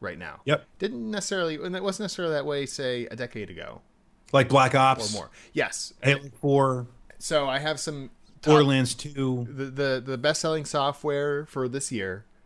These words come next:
Speaker 1: January
Speaker 2: Yep.
Speaker 1: through September, which is the latest ones we have. For
Speaker 2: Okay.
Speaker 1: the, for the U S, here you go.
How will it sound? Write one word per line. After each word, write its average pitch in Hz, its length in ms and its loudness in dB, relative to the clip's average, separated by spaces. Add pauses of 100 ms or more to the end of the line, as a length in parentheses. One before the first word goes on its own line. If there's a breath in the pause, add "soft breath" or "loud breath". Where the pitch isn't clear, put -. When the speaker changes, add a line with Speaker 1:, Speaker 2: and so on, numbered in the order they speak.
Speaker 1:
January 127 340 -4
Speaker 2:
Yep. 123 100 -6
Speaker 1:
through 131 160 -10
September, 117 540 -8
which 98 160 -12
is 107 100 -14
the 104 60 -12
latest 101 240 -10
ones 101 200 -12
we 90 80 -14
have. 98 320 -10 (800)
For 117 160 -4
Speaker 2:
Okay. 127 100 0
Speaker 1:
the, - 40 -8
for - 160 -10
the 139 100 -10
U 180 200 -2
S, - 340 -2 (240)
here 131 100 -4
you 139 80 -4
go. 107 260 -4